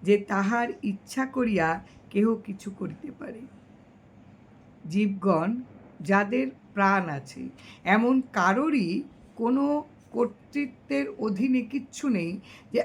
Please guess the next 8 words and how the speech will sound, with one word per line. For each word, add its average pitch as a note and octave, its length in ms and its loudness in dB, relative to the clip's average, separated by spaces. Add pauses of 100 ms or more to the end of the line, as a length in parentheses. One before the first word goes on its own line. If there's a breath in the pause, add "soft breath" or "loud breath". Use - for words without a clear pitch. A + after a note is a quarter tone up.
আমি B3+ 500 2
ইচ্ছা A3+ 400 -6
করলে G#3+ 460 -4
কিছু G3 360 -10
একটা G3 300 -6
করে F3 300 -6
উঠতে A3 400 -10 (360)
পারবো। E3 440 -6